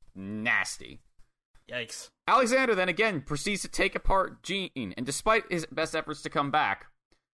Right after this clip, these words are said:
Speaker 1: uh, the two then exchange hefty forearm strikes with each other until Gene forearms Alexander to his knees, and then <laughs> Alexander is forced to then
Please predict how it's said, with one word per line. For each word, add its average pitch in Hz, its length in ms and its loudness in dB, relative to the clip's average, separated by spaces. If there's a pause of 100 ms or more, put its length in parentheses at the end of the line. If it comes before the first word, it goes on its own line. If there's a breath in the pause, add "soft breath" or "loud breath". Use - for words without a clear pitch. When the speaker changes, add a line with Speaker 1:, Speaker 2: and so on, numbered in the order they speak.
(600)
Speaker 1:
uh, 139 180 6
the 143 80 0
two 214 200 2
then 202 120 0
exchange 175 460 -2
hefty - 400 -2
forearm 147 420 4
strikes 127 320 -2
with 135 60 -4
each 123 140 -4
other 127 160 2
until 123 240 -2
Gene 135 400 -4 (120)
forearms 208 380 4
Alexander 170 680 2 (180)
to 220 160 4
his 240 220 2
knees, 120 440 -2 (840)
and 147 100 0
then 165 300 2 (420)
<laughs> - 80 4 (880 soft breath)
Alexander 160 380 2
is 156 100 0
forced 160 220 -2
to 156 60 -6
then 143 200 -2